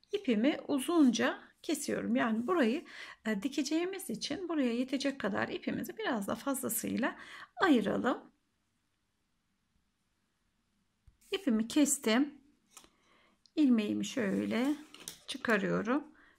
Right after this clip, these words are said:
ve burayı sıkıştırıyorum. Şişimi şöyle kenara alıyorum. Eteğimizi çıkartarak şöyle bakalım dilimlerine.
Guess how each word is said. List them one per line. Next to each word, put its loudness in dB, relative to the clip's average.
ve -4
burayı -2
sıkıştırıyorum. -6
Şişimi -4
şöyle -6
kenara -2
alıyorum. -2
Eteğimizi -2
çıkartarak -4
şöyle -2
bakalım 0
dilimlerine. -2